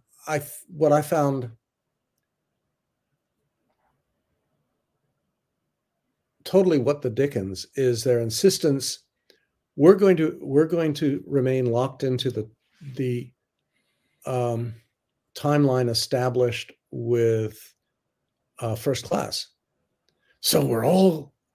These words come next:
in the sixties, and it's moving ahead logically from the sixties. So by the time you get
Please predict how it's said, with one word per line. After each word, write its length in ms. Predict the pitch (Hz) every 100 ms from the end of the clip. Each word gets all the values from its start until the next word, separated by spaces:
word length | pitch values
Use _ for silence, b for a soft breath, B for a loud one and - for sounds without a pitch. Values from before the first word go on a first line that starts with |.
| -
in 120 | 156
the 100 | 123
sixties, 760 | - - 175 - 147 131 127
and 180 | - 123
it's 200 | 117 113
moving 340 | 143 180 180 147
ahead 240 | 131 143
logically 560 | 113 120 127 135 131 123
from 240 | - 117
the 100 | 107
sixties. 600 | - 110 - - - - B B B
So 160 | - 139
by 80 | 127
the 80 |
time 260 | 120 151 156
you 100 | 143
get 280 | 127 127